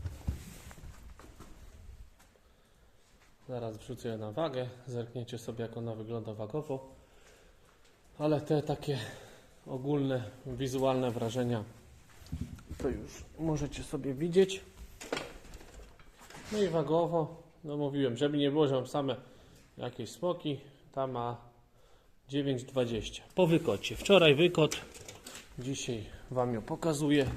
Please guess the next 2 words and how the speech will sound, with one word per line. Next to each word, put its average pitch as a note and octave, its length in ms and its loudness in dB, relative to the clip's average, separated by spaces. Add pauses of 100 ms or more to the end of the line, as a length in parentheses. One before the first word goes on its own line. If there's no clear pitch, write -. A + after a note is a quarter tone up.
(1500)
Dziewięć C3 380 0
dwadzieścia, A2+ 600 -6